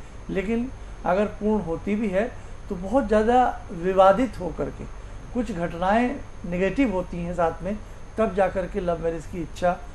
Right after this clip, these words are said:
ऐसे लोगों की पूर्ण हो पाती है। अन्यथा कहीं ना कहीं ऐसे लोग अपने विचारों को वापस ले लेते हैं, इस मन,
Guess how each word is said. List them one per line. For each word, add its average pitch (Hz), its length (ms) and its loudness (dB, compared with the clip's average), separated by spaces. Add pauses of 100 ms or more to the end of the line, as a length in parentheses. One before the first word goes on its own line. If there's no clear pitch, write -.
(220)
ऐसे 180 240 -2
लोगों 151 240 -4
की 165 140 -6
पूर्ण 165 260 -6
हो 143 180 -6
पाती - 240 -8
है। - 720 -12
अन्यथा 202 420 2 (480)
कहीं 208 180 6
ना 233 100 2
कहीं 208 300 0
ऐसे 202 260 -2
लोग 208 180 2
अपने 202 240 -2
विचारों 180 420 0
को 175 120 -4
वापस 156 340 -2
ले 170 120 0
लेते 180 280 -2
हैं, 233 140 -2 (420)
इस 226 320 2
मन, 185 240 -4